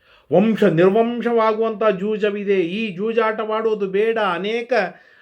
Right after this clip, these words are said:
ಅಪಚಾರಗಳಾಗ್ತಾ ಇದ್ದೇವೆ, ಅನೇಕ ಅನರ್ಥಗಳಾಗ್ತಾ ಇದ್ದೇವೆ, ಅನೇಕ ಕೆಟ್ಟ ಶಕುನಗಳು ತೋರ್ತಾ ಇವೆ, ಬೇಡ" ಅಂತ ಹೇಳಿದ್ನಲ್ಲ ವಿದುರ. ವಿದುರನ ಮಾತು ಕೇಳಿದಿರಿ ನೀವು?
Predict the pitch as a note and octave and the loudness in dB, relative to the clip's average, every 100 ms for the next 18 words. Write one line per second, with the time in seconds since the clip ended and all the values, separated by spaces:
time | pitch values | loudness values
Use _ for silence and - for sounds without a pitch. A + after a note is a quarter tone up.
0 | - D3 A3 A3 A#3+ A#3 A#3 A3+ A3+ A3+ | -10 -4 -2 0 0 0 0 -2 -4 -4
1 | A3+ G#3+ F#3+ F3+ D#3+ F3+ A#3 A3+ G#3 A#3+ | -2 0 0 -2 -2 -2 -4 -4 -4 -4
2 | A#3 A#3+ A#3+ A#3 G#3+ A#3 G#3+ G#3 F#3+ E3+ | -6 -8 -6 -6 -6 -4 -2 -2 -2 -2
3 | G#3 B3+ B3 A3+ - - A#3+ A#3+ A#3 A3+ | -2 -2 -2 -4 -6 -8 -8 -6 -10 -8
4 | A3+ C4+ C4 C4 B3+ B3+ - B3+ A#3+ A#3+ | -8 -8 -6 -8 -6 -8 -6 -6 -4 -2
5 | G#3 - - - D#3 B3+ C#4+ C#4+ B3 F3+ | -2 -4 -12 -2 4 4 4 0 -4 -4
6 | G3+ D4+ F4 E4 E4+ E4+ F#4 F4 - - | 0 2 0 -4 -4 -2 -2 -4 -12 -12
7 | A3 C#4+ D4+ C#4+ A3 B3+ C4 B3 C4 - | -8 -4 -4 -4 -2 -2 0 -4 -6 -4
8 | A#3 C#4+ E4 E4 G4 G#4+ G#4+ F#4+ _ | 0 0 -2 -6 -6 -6 -8 -12 _